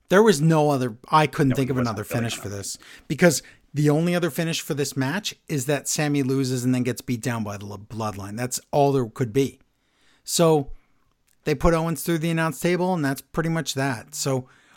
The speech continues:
Speaker 1: are we gonna find out that Heyman called the Usos in?
Speaker 2: Probably, because Heyman has a soft spot for Sammy.
Speaker 1: Okay.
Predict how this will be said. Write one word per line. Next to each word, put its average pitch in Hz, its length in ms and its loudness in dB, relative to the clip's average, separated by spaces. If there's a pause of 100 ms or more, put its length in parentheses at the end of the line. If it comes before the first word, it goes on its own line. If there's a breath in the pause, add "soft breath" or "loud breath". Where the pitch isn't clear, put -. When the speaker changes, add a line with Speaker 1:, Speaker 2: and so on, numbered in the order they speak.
Speaker 1:
are 151 80 0
we 226 80 6
gonna 370 140 4
find 190 320 2
out 185 160 4
that 151 160 -2
Heyman 156 480 0
called 165 420 2 (120)
the 180 80 -6
Usos 160 500 0
in? 160 240 -2 (1200 soft breath)
Speaker 2:
Probably, 92 1120 4
because 90 320 -12
Heyman 101 260 -4
has 95 160 -6
a 87 60 -10
soft 92 280 -2
spot 95 260 -6
for 90 100 -10
Sammy. 92 360 -6 (340)
Speaker 1:
Okay. 131 320 -4